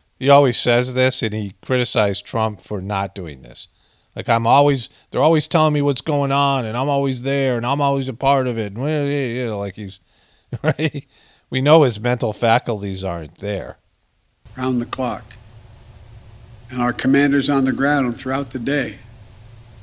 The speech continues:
Speaker 2: they made it clear that we can and we must complete this mission, and we will. Afghanistan. Every day when I talk to our commanders, I ask them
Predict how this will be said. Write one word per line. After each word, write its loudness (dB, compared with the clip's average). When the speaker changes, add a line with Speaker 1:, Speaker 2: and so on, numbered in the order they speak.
Speaker 2:
they 8
made 8
it 6
clear 6
that 2
we 2
can 2
and 2
we 4
must 2
complete -2
this -2
mission, -4
and -6
we 0
will. -6
Afghanistan. -4
Every 4
day 10
when 8
I 6
talk 2
to 4
our 4
commanders, 2
I 0
ask 4
them 0